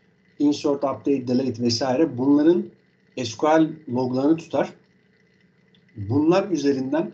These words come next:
bazı kötü durumlarda, veri kaybı yaşadığınızda vesaire bu loglar üzerinden geriye dönebilirsiniz.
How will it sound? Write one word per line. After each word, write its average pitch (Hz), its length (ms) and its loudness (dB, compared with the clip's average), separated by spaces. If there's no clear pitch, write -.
bazı 160 500 4
kötü 135 260 -6
durumlarda, 110 640 0
veri 131 200 0
kaybı 139 280 -2
yaşadığınızda 123 680 -2
vesaire 131 500 -2
bu 165 220 2
loglar 165 300 2
üzerinden 165 580 -4
geriye 139 340 2
dönebilirsiniz. 131 680 -6